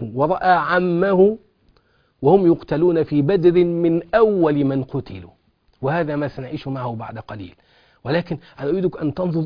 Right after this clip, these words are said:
إلى البيئة التي ربي فيها أبو حذيفة. بيئة الترف، بيئة الغنى، بيئة السعادة، كل شيء ممكن له. ومع ذلك أبو حذيفة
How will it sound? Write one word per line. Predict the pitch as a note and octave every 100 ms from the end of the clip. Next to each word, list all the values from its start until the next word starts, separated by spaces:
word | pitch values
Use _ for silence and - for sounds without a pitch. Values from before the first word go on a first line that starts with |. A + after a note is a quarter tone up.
| -
إلى | D3
البيئة | C#3 B2 D3 C#3 - B2+ - _ _ _ _ _ _ _ _ C3
التي | C#3 D#3 D3
ربي | D3 E3+ C#3 C3+
فيها | - D3 A#2+ A2
أبو | A2
حذيفة. | - - G2 F#2+ _ _ _ _ _ _ _ -
بيئة | D3+ C3+ C#3+
الترف، | - D3 A2+ G#2 - - - _ _ _ _ _ _
بيئة | B2+ D3+ B2+
الغنى، | D3 C3+ D#3+ D#3+ B2+ F2+ _ _ _ _ _ -
بيئة | D#3+ -
السعادة، | F3+ - - A#2+ E3 E3+ A#2 G#2 _ _ _ -
كل | F#3+ F#3 D#3+ D3
شيء | D#3+ F#3+ E3 E3
ممكن | D#3 E3 D3 - G#3 F#3+ F#3 -
له. | C#3+ D#3 - _ _ _ _ _ _ _ _ _ _ _ _
ومع | B2+ C3 A#2+ A2
ذلك | A#2 D3 D3 C#3+ _ _ _ _ _ _ _ _ -
أبو | C#3 B2+ B2+
حذيفة | - B2+ A#2+ D#3+ E3 - D#3 -